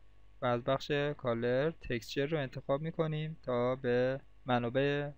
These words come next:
مورد نظر در سینما فور دسترسی پیدا کنیم و یا به راحتی می‌تونیم از کانتنت بروزر در این بخش به چیزی که می‌خوایم برسیم. خب، به بخش پرزتس وارد می‌شیم در اینجا و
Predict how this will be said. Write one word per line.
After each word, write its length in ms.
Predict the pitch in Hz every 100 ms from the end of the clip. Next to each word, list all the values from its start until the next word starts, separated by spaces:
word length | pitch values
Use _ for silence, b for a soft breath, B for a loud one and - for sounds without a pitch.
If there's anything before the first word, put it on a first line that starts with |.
| - 127
مورد 220 | 123 120
نظر 320 | 120 120 131
در 140 | 131
سینما 220 | 127 135 127
فور 180 | 135
دسترسی 420 | 135 131 - 131 139
پیدا 180 | 127
کنیم 220 | 131 143 156
و 140 | 151
یا 260 | 160 170 180
به 160 | 147
راحتی 320 | 123 120 117 139
می‌تونیم 340 | 139 143 139
از 380 | 117 117 131 -
کانتنت 400 | 127 131 143 143 -
بروزر 360 | 113 113 127
در 180 | 127 113
این 180 | 117 135
بخش 360 | 113 113 - b b b b - -
به 300 | - 131 135 143
چیزی 220 | 147 151
که 140 | 147
می‌خوایم 600 | 131 117 123 120 123 131 131
برسیم. 420 | 117 101 - - - -
خب، 140 | 123 127
به 360 | 120 123 131 - - 135
بخش 240 | 127 -
پرزتس 680 | 143 - 127 120 131 139 -
وارد 340 | 123 120 123
می‌شیم 360 | 165 160 165 160
در 160 | 143 123
اینجا 640 | 120 120 123 131 143 156
و 360 | 135 127 131